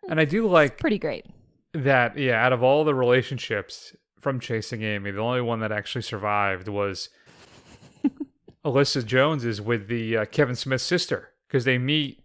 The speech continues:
Speaker 1: or, uh, when they're, they're at the end of the film, they're together as a couple.
Speaker 2: Yeah.
Speaker 1: And if you go, fa-, now you fast forward to today, or two thousand nineteen, they're still together, and they have a
Speaker 2: Yeah.
Speaker 1: kid.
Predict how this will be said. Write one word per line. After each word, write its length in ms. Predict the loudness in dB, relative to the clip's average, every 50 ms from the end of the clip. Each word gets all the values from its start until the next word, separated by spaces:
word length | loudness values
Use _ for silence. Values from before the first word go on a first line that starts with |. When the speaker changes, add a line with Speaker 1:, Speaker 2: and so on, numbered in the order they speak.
| _ -8
Speaker 1:
or, 100 | -2 0
uh, 220 | 2 4 4 4 2
when 100 | 4 2
they're, 200 | 2 4 2 0
they're 260 | 4 6 8 8 8
at 200 | 8 6 4 4
the 120 | 2 0
end 80 | 0 0
of 40 | 0
the 60 | -2
film, 300 | 0 2 2 2 2 4
they're 140 | 4 4 4
together 380 | 4 4 4 4 4 6 4 2
as 100 | 0 -4
a 60 | -6
couple. 420 | -2 0 0 0 0 -4 -10 -12 _ _ _
Speaker 2:
Yeah. 280 | -4 -2 -2 -2 -4 -6 -4
Speaker 1:
And 120 | -2 -2
if 80 | 0 0
you 60 | 2
go, 140 | 2 2 0
fa-, 240 | 0 -2 -4 -6 -2
now 120 | -2 -2
you 120 | -2 0 0
fast 240 | 0 0 0 0
forward 300 | 2 4 4 4 4 2 -2
to 80 | -8
today, 440 | -8 -4 -2 0 0 2 0 0 -2
or 80 | -4 -6
two 140 | -8 -6 -4
thousand 260 | -4 -4 -4 -6 -6
nineteen, 580 | -6 -8 -8 -8 -8 -8 -8 -8 -8 -10 -12 -14 _ _ _ _ _ _ 0
they're 200 | 2 4 4 4
still 200 | 2 0 0 0
together, 380 | 0 2 0 0 -2 -2 -6 -16 -16 _
and 200 | -12 -10 -8 -6
they 60 | -4
have 160 | -2 -2 0
a 40 | 0
Speaker 2:
Yeah. 80 | 2 4
Speaker 1:
kid. 340 | 4 4 4 2 -4 -10